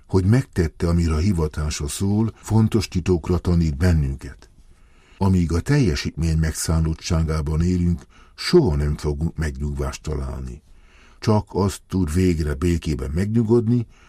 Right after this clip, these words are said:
aki igadtan elfogadja saját korlátait. Az igazi pihenés ugyanis nem tétlenség,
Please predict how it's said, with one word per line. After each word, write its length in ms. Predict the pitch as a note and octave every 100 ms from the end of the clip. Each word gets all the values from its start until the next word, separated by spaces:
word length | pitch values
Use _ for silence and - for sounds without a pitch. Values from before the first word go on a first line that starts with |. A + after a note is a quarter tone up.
| -
aki 340 | F#2+ G#2+ A#2+ D3
igadtan 480 | A#2 D2 - E2 F2
elfogadja 640 | F#2 - D2+ D#2 D2 D#2
saját 440 | - F2+ C#2 C2+
korlátait. 880 | - D2 B1 A1+ - - A1+ G1+ - - _ - - - - -
Az 160 | - A2
igazi 320 | C3+ D#2+ D#2
pihenés 500 | G2+ G2 D2+ D2+ D#2
ugyanis 400 | F2+ E2+ D2+ -
nem 260 | F#2+ D2 -
tétlenség, 840 | G2 A#2 - F2 D#2+ - D2 C2